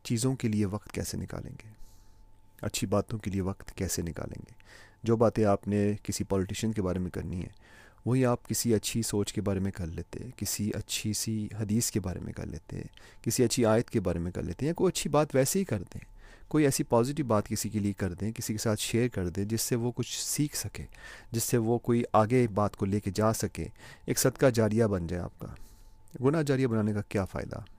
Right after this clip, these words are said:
جب آپ کسی کی برائی کرتے ہیں تو وہ آگے سے بتائے گا کسی اور کو، وہ کسی، کسی اور کو۔ اس سے کیا ہوتا ہے کہ آپ کی کیا، آم، آپ کی کیا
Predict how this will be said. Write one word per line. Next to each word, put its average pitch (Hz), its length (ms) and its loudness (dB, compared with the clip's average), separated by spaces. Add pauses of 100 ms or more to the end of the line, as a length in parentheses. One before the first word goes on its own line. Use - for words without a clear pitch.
جب 110 160 2
آپ 98 120 -2
کسی 101 200 -6
کی 101 100 0
برائی 101 260 2
کرتے 92 320 -4
ہیں 90 100 -2 (440)
تو 110 80 -4
وہ 110 120 6
آگے 104 160 2
سے 107 100 0
بتائے 98 300 0
گا 98 60 0
کسی 98 220 -4
اور 98 120 2
کو، - 260 -10 (100)
وہ 113 180 -2
کسی، - 300 -4
کسی - 220 -6
اور 95 160 0
کو۔ - 200 -14 (760)
اس 143 100 -4
سے 165 120 0
کیا 196 160 0
ہوتا 165 260 2
ہے 104 60 4
کہ 104 100 -2
آپ 101 200 2
کی - 140 -10
کیا، 117 240 6 (520)
آم، 104 640 2 (540)
آپ 117 180 4
کی 120 80 0
کیا 127 460 6